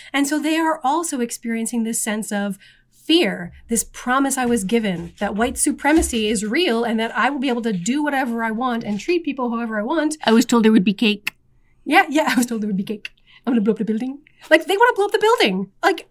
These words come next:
Speaker 2: Because they weren't given their cake.
Speaker 1: Can you, can you turn toward that fear that they have, that expectation that they are afraid is gonna be denied them? Like, are they right? I think that objectively they're wrong.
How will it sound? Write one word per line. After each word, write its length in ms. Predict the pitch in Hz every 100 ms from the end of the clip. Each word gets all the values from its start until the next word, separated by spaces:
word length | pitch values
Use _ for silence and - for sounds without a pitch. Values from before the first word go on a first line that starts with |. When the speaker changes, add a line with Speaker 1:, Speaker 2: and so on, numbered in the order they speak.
| _ _ -
Speaker 2:
Because 240 | 320 427
they 120 | 320 339
weren't 200 | 339 294
given 260 | 311 285
their 120 | 269 240
cake. 440 | - 247 - - -
Speaker 1:
Can 440 | - 311 359 381
you, 840 | 349 339 339 339 339 339 349 381 _ -
can 300 | - 392 427
you 220 | 240 233
turn 340 | 240 320 330 330
toward 560 | 285 277 320 320 294
that 360 | 240 247 262 -
fear 760 | - - - - 311 339 339 320
that 200 | 247 240
they 160 | 254
have, 600 | 220 269 302 254 196 208 - - -
that 120 | 240
expectation 1080 | 277 - 262 - - 320 403 - 233 175 180 - _
that 100 | 240
they 120 | 254
are 120 | 254 240
afraid 460 | - 269 294 339
is 80 | 302
gonna 120 | 277
be 120 | 247 220
denied 500 | 233 226 277 370 196
them? 380 | 165 170 175 - _ _ _ - _ -
Like, 300 | 233 240 240
are 140 | 208 233
they 140 | 240
right? 400 | 226 226 269 277 -
I 120 | 202
think 160 | 233 254
that 80 | 226
objectively 540 | 208 185 220 240 226
they're 160 | 202 190
wrong. 380 | 180 170 156